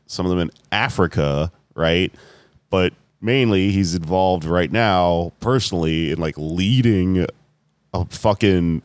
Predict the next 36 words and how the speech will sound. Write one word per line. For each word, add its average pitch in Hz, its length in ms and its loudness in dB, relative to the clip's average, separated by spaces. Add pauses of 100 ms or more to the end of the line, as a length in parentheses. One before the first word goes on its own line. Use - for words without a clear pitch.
his 104 540 2 (520)
weird 110 460 2
army, 85 600 0 (240)
his 151 180 0
hired 151 640 2
army. 90 500 0
So 107 140 0
in 123 180 2
Game 147 280 2
of 131 80 4
Thrones, 117 480 2
he's 101 160 0
like 101 160 0
a 92 80 2
fucking, 92 640 0 (600)
you 92 140 0
know, 85 240 4
how 90 80 2
that 87 140 2
you 90 100 0
could 82 160 -2
just, 82 220 -2
like, 82 160 0
g-, 85 160 -6 (200)
hire, 123 640 0
like, 107 220 2
a, 95 180 2
"Oh, 123 300 0
the 107 240 2
mountain's 104 480 2
gonna 90 140 2
fight 90 280 0
for 87 140 0
us," 82 180 0
or 92 60 0
whatever. 82 380 0